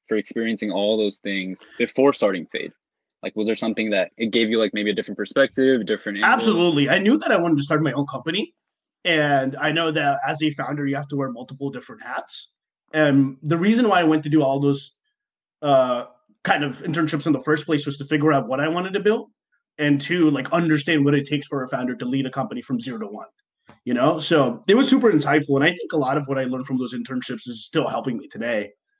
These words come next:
Speaker 2: Um, but yeah, it, wa-, it was great. And I'm glad that I made that decision, 'cause that choice over there is really different, right? Are you trying to build a career in something that is predetermined and you already specifically know where you wanna be in twenty-five years? Or do you kind of have no idea?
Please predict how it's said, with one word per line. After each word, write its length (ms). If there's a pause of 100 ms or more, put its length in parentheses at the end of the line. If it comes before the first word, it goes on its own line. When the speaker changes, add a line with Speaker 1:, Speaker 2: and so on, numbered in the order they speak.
(180)
Speaker 2:
Um, 300
but 420 (260)
yeah, 240
it, 40
wa-, 80
it 120
was 140
great. 260
And 120
I'm 140
glad 240
that 120
I 60
made 180
that 120
decision, 400
'cause 120
that 180
choice 300
over 180
there 180
is 120
really 240
different, 380
right? 180 (400)
Are 100
you 420
trying 260
to 60
build 160
a 40
career 340
in 80
something 300
that 220
is 140
predetermined 600
and 140
you 140
already 240
specifically 580
know 220
where 180
you 100
wanna 160
be 100
in 40
twenty-five 440
years? 200 (680)
Or 260
do 120
you 120
kind 180
of 60
have 140
no 140
idea? 440